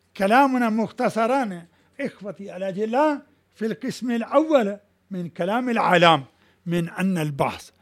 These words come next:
بحث الصحيح والعام في المعاملات يجري إن كان، إن كانت الأسماء أسماء للأسباب، هذا ما صار واضح علينا. نجي على القسم الثاني من كلامهم،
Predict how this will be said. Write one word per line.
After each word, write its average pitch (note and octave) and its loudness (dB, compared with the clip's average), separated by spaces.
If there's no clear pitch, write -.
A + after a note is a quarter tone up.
بحث G3 4
الصحيح C#3 -4
والعام C3 -8
في G#3+ 0
المعاملات D3 -6
يجري F3+ -4
إن D#3+ -10
كان، E3 -6
إن D#3+ -6
كانت G3 -6
الأسماء G#3+ 0
أسماء A#3+ 0
للأسباب، G3+ 2
هذا G3+ 2
ما F3+ -6
صار C#3+ -14
واضح C#3 -14
علينا. B2 -20
نجي G3 -4
على A3+ 0
القسم B3+ -10
الثاني D4 -2
من F#3+ -8
كلامهم، C3 -16